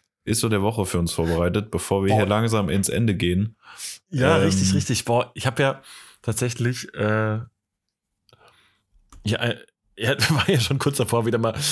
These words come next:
Speaker 2: äh, Instagram kaputt zu ranten
Speaker 1: Oh.
Speaker 2: die Woche. Nein, also schlimm ist nicht. Aber ich hab mir irgendwann, mir ist die Woche, mir ist es ja schon länger aufgefallen, die Woche hab ich auch gedacht, „Ach Leute, echt, euer Ernst?“ Also, pass mal auf.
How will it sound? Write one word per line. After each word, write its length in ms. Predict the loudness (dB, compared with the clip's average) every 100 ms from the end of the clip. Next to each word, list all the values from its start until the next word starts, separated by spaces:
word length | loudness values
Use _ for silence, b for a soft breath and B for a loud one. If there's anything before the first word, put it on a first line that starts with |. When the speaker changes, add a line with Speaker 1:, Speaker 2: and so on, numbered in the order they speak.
| -2 -4 -6
Speaker 2:
äh, 280 | -2 0 0 -4 -4
Instagram 500 | -2 0 0 -2 0
kaputt 280 | -2 0
zu 100 | 0
ranten 400 | 2 2 2 -2 0
Speaker 1:
Oh. 220 | 2 0 B _ -2
Speaker 2:
die 100 | 0
Woche. 300 | 0 -2 -6 -8
Nein, 260 | -2 0 2
also 160 | 0
schlimm 180 | -2 -2
ist 120 | -2
nicht. 120 | -2 -2
Aber 80 |
ich 60 | -4
hab 60 | -4
mir 60 | -2
irgendwann, 340 | 0 -2 -4
mir 40 | B B B
ist 140 | -2
die 100 | 0
Woche, 280 | -2 -4 -8 _ -4
mir 80 |
ist 80 | -4
es 120 | -2
ja 60 | -2
schon 120 | 0
länger 180 | 0 0
aufgefallen, 320 | -2 0 0
die 100 | 0
Woche 100 | -2
hab 60 | -2
ich 60 |
auch 60 | -4
gedacht, 200 | -6 -6
„Ach 80 | -4
Leute, 280 | -2 -2 -4
echt, 240 | -8 -4
euer 140 | -2 -2
Ernst?“ 360 | -4 -8 -10 B B -12 -2
Also, 440 | -2 0 -4 -12 _ _
pass 180 | -4 -2
mal 80 | 0
auf. 240 | -2 -8